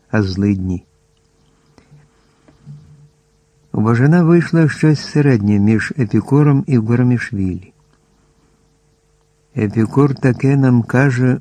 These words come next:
у вченні своєї школи: «Дух, нам даний от природи, не зубожий ніколи.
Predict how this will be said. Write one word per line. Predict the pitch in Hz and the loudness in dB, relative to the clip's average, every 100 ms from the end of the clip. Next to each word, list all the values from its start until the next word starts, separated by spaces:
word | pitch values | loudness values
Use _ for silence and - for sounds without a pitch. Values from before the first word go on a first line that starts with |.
| - | -4
у | 123 | -4
вченні | 104 - 120 139 135 127 123 | -4 -2 0 2 2 2 0
своєї | - 113 104 113 123 117 | -2 -2 0 0 0 -2
школи: | - - - 104 87 - - _ _ _ _ _ _ _ _ _ _ _ _ - | -6 -8 -2 -2 -2 -8 -16 _ _ _ _ _ _ _ _ _ _ _ _ -10
«Дух, | 95 92 120 143 117 - - - - _ _ | -6 0 4 4 0 -8 -18 -20 -20 _ _
нам | - 107 113 101 | -2 0 2 0
даний | 107 123 123 117 110 | 0 0 2 2 2
от | - 113 - - | 0 -4 -6 -6
природи, | 107 104 101 131 127 101 92 - _ _ _ _ _ _ _ _ _ | -2 0 0 0 0 -4 -8 -16 _ _ _ _ _ _ _ _ _
не | - 107 110 | -4 0 0
зубожий | 110 117 107 123 131 127 123 127 | 2 0 2 2 2 2 2 2
ніколи. | 127 - 113 113 101 92 | 0 0 -2 0 -2 -6